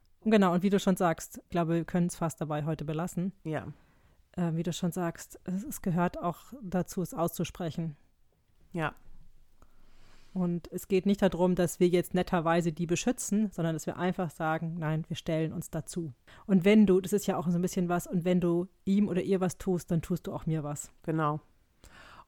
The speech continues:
Speaker 2: Und das ist jetzt zum Beispiel sowas für mich persönlich, wo ich sagen kann, ja, das ist schön für mich, das kann ich machen. Also das erscheint mir auf jeden Fall jetzt erstmal f-, ein guter erster Schritt zu sein.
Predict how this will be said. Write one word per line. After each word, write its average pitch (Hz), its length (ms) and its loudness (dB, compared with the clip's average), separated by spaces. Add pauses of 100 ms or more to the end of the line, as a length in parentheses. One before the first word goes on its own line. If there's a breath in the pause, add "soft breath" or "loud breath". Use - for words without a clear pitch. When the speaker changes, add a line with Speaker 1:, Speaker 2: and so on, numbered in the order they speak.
Speaker 2:
Und 170 320 -2
das 165 240 2
ist 190 140 -4
jetzt 180 160 -2
zum 175 120 -2
Beispiel 170 300 0
sowas 160 260 0
für 156 120 2
mich 175 200 -2
persönlich, 196 540 2
wo 185 80 2
ich 185 80 0
sagen 185 320 0
kann, 180 240 0
ja, 190 140 0
das 165 160 0
ist - 120 -6
schön 202 300 2
für 165 100 -2
mich, 151 140 -2
das - 180 -2
kann 165 160 0
ich - 140 -4
machen. 156 300 -4 (300)
Also 156 260 -4
das 156 200 -4
erscheint 160 480 -4
mir 165 420 -2 (520)
auf 160 220 0
jeden 208 180 10
Fall 208 240 6
jetzt 208 140 2
erstmal 190 340 2
f-, - 200 -4
ein 196 120 4
guter 208 320 2
erster 185 300 2
Schritt 233 260 0
zu 165 100 -4
sein. 147 400 -2